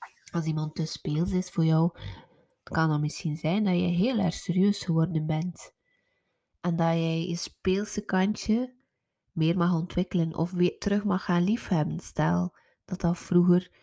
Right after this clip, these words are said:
niet gewaardeerd werd of dat je vroeger het gevoel gekregen hebt, ehm, dat je dan minder graag gezien werd. Dus die stukken die we opnieuw mogen gaan liefhebben en in balans inzetten.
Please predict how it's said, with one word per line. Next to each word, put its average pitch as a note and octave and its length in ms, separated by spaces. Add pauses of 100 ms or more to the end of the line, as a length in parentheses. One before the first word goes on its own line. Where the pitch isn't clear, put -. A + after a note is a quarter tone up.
(140)
niet F#3+ 320
gewaardeerd D#3 580
werd - 200
of E3 80
dat E3 160
je D#3+ 100
vroeger E3+ 540 (300)
het - 180
gevoel E3+ 360
gekregen F3 460
hebt, - 400 (580)
ehm, D#3+ 340 (140)
dat D#3+ 140
je D#3 60
dan D#3 140
minder E3+ 540 (180)
graag E3+ 300
gezien F#3+ 340
werd. - 500 (2250)
Dus E3+ 140
die E3 120
stukken G3 440
die F3+ 120
we F3 80
opnieuw F3+ 420
mogen F#3 320
gaan E3 160
liefhebben F#3 480
en D#3+ 140
in D#3+ 140
balans D#3 520
inzetten. E3 720